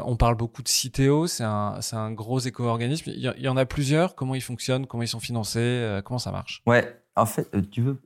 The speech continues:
Speaker 2: enfin, attends, je, je dirais d'abord qu'il y a plusieurs manières d'avoir une filière organisée de gestion des déchets. Euh, la filière des emballages, c'est une filière volontaire qui a été créée par les marques à l'origine. On va retrouver des gens comme Danone, Nestlé, Bonduelle, et cetera.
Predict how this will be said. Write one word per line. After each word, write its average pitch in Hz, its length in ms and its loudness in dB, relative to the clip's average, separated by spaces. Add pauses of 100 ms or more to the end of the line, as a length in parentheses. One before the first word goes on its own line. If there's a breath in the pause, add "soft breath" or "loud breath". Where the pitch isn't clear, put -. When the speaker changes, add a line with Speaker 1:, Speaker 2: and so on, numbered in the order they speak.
(140)
Speaker 2:
enfin, - 280 -4 (200)
attends, 110 220 -2
je, 107 180 4
je 101 240 4
dirais 139 280 8
d'abord 139 320 4
qu'il 135 100 2
y - 20 6
a 113 40 2
plusieurs 135 400 2
manières 135 540 2 (360)
d'avoir 110 540 4
une 95 380 4
filière 131 500 4
organisée 113 500 2
de 110 80 4
gestion 101 300 -2
des 113 100 4
déchets. 92 360 0 (760 loud breath)
Euh, 101 260 10
la 117 120 10
filière 131 260 6
des 101 120 4
emballages, 117 340 6
c'est - 100 0
une 104 60 2
filière 120 360 0
volontaire 113 840 4
qui - 100 -6
a - 20 0
été 104 220 0
créée 156 640 4 (140)
par 131 220 6
les 107 100 6
marques 123 380 2
à 92 40 -2
l'origine. 98 500 0 (280)
On 95 60 -4
va 95 100 4
retrouver 98 380 2
des 98 140 4
gens 104 120 -2
comme 92 200 0
Danone, 95 480 4
Nestlé, 90 500 2
Bonduelle, 101 340 4
et 104 60 -2
cetera. - 460 -10